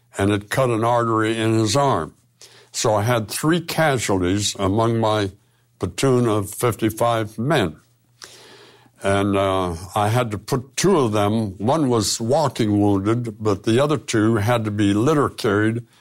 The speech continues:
across the river. So we organized litters from bamboo poles and field jackets, organized litter teams,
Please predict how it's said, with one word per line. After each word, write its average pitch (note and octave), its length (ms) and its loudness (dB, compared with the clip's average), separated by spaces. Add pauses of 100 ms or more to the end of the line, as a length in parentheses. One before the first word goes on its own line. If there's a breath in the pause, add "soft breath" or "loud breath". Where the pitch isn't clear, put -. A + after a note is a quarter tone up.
(120)
across A#2 500 0
the A#2 80 -2
river. G2 440 0 (760 loud breath)
So G#2+ 280 0
we G#2 160 2
organized C3+ 920 0 (340)
litters B2 760 0 (140)
from G2+ 220 0
bamboo C3+ 540 0 (460)
poles C3+ 580 0
and G#2 340 -2
field D#3 320 2
jackets, G2+ 640 -2 (1120 loud breath)
organized C3+ 880 0 (260)
litter A#2 380 0
teams, B2+ 680 0